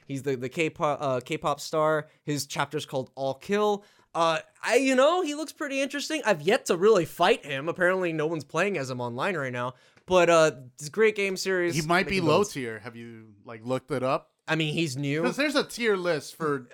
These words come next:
Speaker 2: uh, D B D.
Speaker 1: But for the most part, when they introduce a new killer, he's crazy O P in the P T B build, and then he's O P in, like, the first couple weeks, and then they nerf him super hard right after.
Speaker 2: Right,
Speaker 1: That happened
Speaker 2: right.
Speaker 1: to Oni, happened to Spirit, happened to Nurse, who was already in the game based
Speaker 2: Happened to me
Speaker 1: game.
Speaker 2: in two thousand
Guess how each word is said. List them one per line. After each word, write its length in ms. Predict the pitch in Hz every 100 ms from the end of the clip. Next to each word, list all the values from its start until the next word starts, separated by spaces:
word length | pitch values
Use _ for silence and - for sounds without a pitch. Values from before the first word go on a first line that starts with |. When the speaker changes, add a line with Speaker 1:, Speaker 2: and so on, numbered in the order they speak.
| -
Speaker 2:
uh, 280 | 143 139
D 140 | 131 160
B 140 | 143
D. 280 | 135 123 95
Speaker 1:
But 140 | 175 165
for 160 | 175
the 100 | 160
most 320 | 160 156 170 -
part, 240 | 196 196
when 120 | 160
they 120 | 143
introduce 460 | 147 151 165 151 151
a 60 | 147
new 180 | 147
killer, 340 | 139 139 147 156
he's 220 | 147 117
crazy 520 | - 147 143 165 185
O 140 | 175 175
P 220 | 185 170
in 60 |
the 80 | 156
P 180 | 139 151
T 160 | 147 151
B 180 | 139
build, 420 | 135 120 110 110 - _ _
and 140 | 156
then 80 | 143
he's 120 | 147
O 120 | 160
P 240 | 156 196 190
in, 80 | 175
like, 160 | 160
the 80 | 175
first 320 | - 165 160
couple 260 | - 180 170
weeks, 260 | 185 226
and 80 | 160
then 80 | 147
they 120 | 131
nerf 400 | 127 143 160 160
him 160 | 139 117
super 600 | - - - 180 160 131
hard 300 | 135 107 98
right 140 | 117
after. 260 | 110 95 123
Speaker 2:
Right, 420 | 123 120 117 110
Speaker 1:
That 80 | 147
happened 220 | 147 110
Speaker 2:
right. 100 | 107
Speaker 1:
to 60 | 208
Oni, 280 | 233 254
happened 240 | 175 127 120
to 60 |
Spirit, 480 | 113 - 220 220 214
happened 220 | 170 170
to 80 | 165
Nurse, 360 | 156 180 226 -
who 100 | 226
was 140 | 196
already 380 | - 208 262 269
in 100 | 247
the 60 | 240
game 300 | 220 220 190
based 280 | 202 175
Speaker 2:
Happened 120 | 180 165
to 60 | 175
me 60 | 175
Speaker 1:
game. 40 |
Speaker 2:
in 80 | 165
two 140 | 175
thousand 420 | 170 147 143 139